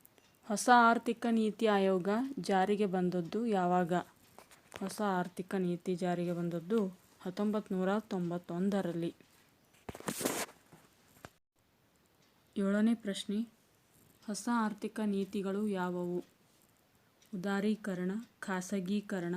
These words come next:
ಜಾಗತೀಕರಣ. ಇವು ಹೊಸ ಆರ್ಥಿಕ ನೀತಿಗಳು. ಎಂಟನೇ ಪ್ರಶ್ನೆ, ಸರ್ಕಾರ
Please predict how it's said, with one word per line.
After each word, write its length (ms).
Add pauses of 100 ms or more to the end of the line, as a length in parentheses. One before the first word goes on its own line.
(360)
ಜಾಗತೀಕರಣ. 1000 (1000)
ಇವು 260
ಹೊಸ 400
ಆರ್ಥಿಕ 540 (340)
ನೀತಿಗಳು. 600 (2250)
ಎಂಟನೇ 400
ಪ್ರಶ್ನೆ, 540 (480)
ಸರ್ಕಾರ 500